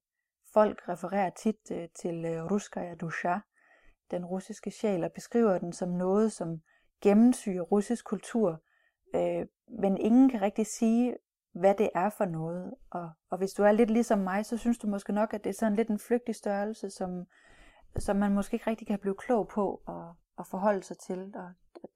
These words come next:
at det ligesom er noget, man skal fornemme, virker det til. Øh, så derfor så synes jeg egentlig, det er lidt, det er lidt sjovere at starte et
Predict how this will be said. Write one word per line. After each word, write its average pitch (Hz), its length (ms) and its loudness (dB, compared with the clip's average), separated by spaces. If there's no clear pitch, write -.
at - 140 -10
det 202 100 2
ligesom 202 240 0
er 196 40 -2
noget, 202 200 -2
man 202 140 -2
skal - 160 -10
fornemme, 202 460 2
virker 175 280 -8
det 170 100 -20
til. 160 260 -12
Øh, 190 140 -2
så 196 120 -4
derfor 240 280 4
så 240 160 -2
synes 240 260 2
jeg 220 80 0
egentlig, 220 240 2
det 202 80 -8
er 190 40 -8
lidt, 226 140 -4
det 208 60 -2
er 202 40 -4
lidt 226 160 -2
sjovere 226 320 -2
at 226 60 -2
starte 220 300 -4
et 220 60 -16